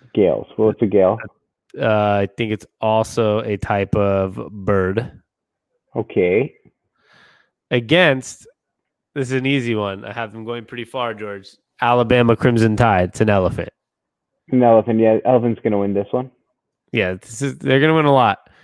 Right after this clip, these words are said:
Speaker 2: You'll be surprised. We have the Michigan Wolverines against the L S, oh, against the Bonnies. Sorry.
Speaker 1: All right. I mean, the Bonnie Cinderella run's over now. The Wolverines gotta win, but I did enjoy having, using the Bonnies.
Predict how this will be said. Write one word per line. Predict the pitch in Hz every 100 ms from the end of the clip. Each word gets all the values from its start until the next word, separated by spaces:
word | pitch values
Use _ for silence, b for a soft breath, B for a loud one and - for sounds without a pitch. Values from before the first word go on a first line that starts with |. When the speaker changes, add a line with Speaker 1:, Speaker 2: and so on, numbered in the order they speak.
| b
Speaker 2:
You'll | - 127
be | 127
surprised. | - 123 80 - b b b b
We | 151 156
have | 151
the | 151
Michigan | 151 185 247 226 185
Wolverines | 156 220 214 190 208 202 123 131 156 - _ _ _ _ _ _ _ _ _ _ _ -
against | 135 139 -
the | 135
L | 120 143
S, | 135 - -
oh, | 160 143
against | 123 170 -
the |
Bonnies. | 147 170 170 143 95 - _ _
Sorry. | 135 117 90 _ _ _ _ _ _ _ _ _ _ _ _ _ -
Speaker 1:
All | 110 117
right. | 110 107 - -
I | 117
mean, | 117
the | 113
Bonnie | 110 123 123 120
Cinderella | 123 110 110 104 104
run's | 104 104 101
over | 104 98
now. | 98 98 98 95 -
The | 104
Wolverines | 104 101 101 92
gotta | 101 95
win, | 95 92
but | 87 85 82 _ _ _ _ _ _ _ -
I | 117
did | 110 110
enjoy | 101 98 98
having, | 101 90 104
using | 101 95 95 92
the |
Bonnies. | 90 90 90